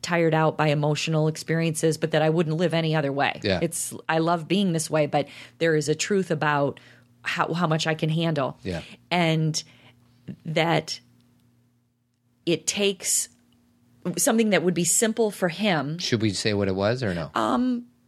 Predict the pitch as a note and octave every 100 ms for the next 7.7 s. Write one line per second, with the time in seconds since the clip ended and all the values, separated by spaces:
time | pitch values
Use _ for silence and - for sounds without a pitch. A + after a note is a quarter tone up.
0 | _ - C4 C4+ C4 B3 A3+ A#3 G3+ G#3
1 | E3 F#3 G3+ F#3+ F3+ A#3+ A3+ - B2 -
2 | D#3+ F3 D#3 A#2 A#2+ A#2 G#2 F2 - G#2
3 | G2 F#2 F#2+ F#2 - - - - G2 G2+
4 | B2+ A#2 G#3+ G3 F#3+ F#3+ - - B2 C2+
5 | E3+ D#3 F3 A3 G3 C3+ - F#2+ E2 E2+
6 | A2 G#2 G#2+ A2 G#2+ G#2+ G#2 G#2+ - G2+
7 | F#2+ G2+ - - F#2+ F#2+ A#2+